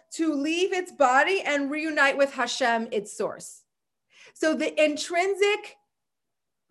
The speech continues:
um, property of this love would be, in one word, Mesiras Nefesh, right? Giving over, like, giving over of itself to cease to exist, to connect with its source.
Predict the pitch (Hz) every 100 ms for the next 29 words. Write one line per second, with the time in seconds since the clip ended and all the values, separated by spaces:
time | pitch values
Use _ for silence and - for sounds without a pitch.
0 | _ - 285 277 262 247 240 _ - -
1 | _ _ _ _ _ - 320 370 370 285
2 | - 311 311 285 302 262 262 311 440 494
3 | - - _ - 247 311 254 277 320 440
4 | 508 - _ _ _ _ _ _ _ _
5 | _ _ _ 262 277 285 320 349 294 294
6 | 339 440 269 285 339 330 320 330 330 262
7 | 143 - - - _ _ - - - 403
8 | - _ _ _ - 302 349 392 294 320
9 | 330 330 - 285 269 - _ _ 214 294
10 | 320 381 294 311 320 285 247 240 254 262
11 | 392 - 262 - 330 392 392 320 240 339
12 | 427 370 311 285 269 269 254 226 220 190
13 | - -